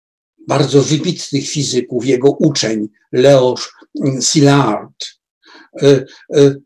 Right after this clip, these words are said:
zostali usunięci z uniwersytetu, podobnie jak Lise Meitner, e, e, która razem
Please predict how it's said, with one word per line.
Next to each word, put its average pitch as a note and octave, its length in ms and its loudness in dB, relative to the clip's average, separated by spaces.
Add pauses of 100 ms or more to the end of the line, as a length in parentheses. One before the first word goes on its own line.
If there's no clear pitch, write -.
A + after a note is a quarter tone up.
(140)
zostali D3 640 0 (220)
usunięci B2+ 800 0
z A2 60 -10
uniwersytetu, A#2 720 -2
podobnie C#3 600 2
jak A2+ 300 -4
Lise B2+ 500 -2 (340)
Meitner, C#3+ 920 2 (1000)
e, - 20 2
e, C#3+ 720 0 (300)
która D3 380 0
razem B2 460 -2